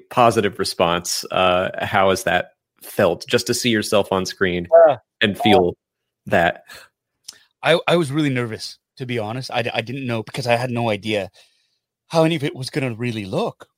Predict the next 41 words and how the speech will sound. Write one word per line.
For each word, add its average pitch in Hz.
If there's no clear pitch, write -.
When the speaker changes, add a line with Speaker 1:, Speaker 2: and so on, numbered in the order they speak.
Speaker 2:
or 127
how 117
people 135
were 120
gonna 113
react 98
to 127
my 95
character. 101
Um, 107
and 131
my 131
phone, 156
I 127
woke 139
up -
to -
my 131
phone 127
'cause 131
I'm 131
on, 123
uh, 104
uh, 107
East 127
Coast 107
time, 95
and 101
people 139
in 131
the 120
West 113
Coast, -
it, 123
it 127
drops 110
for 123
them 110
at, 95
like, 92
midnight, 92